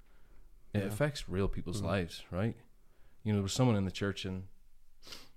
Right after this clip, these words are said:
Speaker 1: and they, uh, it was that situation where they were just like, "I don't know how I'm gonna pay my rent," you know? And we were able to say, "Well, we can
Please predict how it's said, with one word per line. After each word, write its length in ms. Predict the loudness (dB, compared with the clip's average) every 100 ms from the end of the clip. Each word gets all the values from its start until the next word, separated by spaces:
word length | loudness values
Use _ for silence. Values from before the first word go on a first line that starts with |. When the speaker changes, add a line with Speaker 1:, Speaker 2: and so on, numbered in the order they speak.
| -20 -6
Speaker 1:
and 140 | 0 4
they, 220 | 4 4
uh, 300 | 4 4 0 -4 -10 -14 -2
it 140 | 2
was 200 | 6 6 6
that 140 | 2
situation 500 | 0 -2 0 0 2
where 100 | 2
they 100 | 2
were 60 | 0
just 200 | -2 -4
like, 220 | -6 -8 -6
"I 100 | 0 0
don't 100 | 0
know 60 | -2
how 60 | -2
I'm 140 | -2
gonna 140 | 0 0
pay 220 | 0 0
my 140 | 0
rent," 320 | 4 4 4 2
you 80 | -4
know? 260 | 0 0 0 -8 -12 -14 -14 -14 -6
And 420 | 0 2 2 2
we 140 | 2 2
were 120 | 2
able 200 | 2 0
to 100 | -4
say, 260 | -2 0 2
"Well, 320 | 2 0 -2 -6
we 100 | -6
can 240 | -2 -2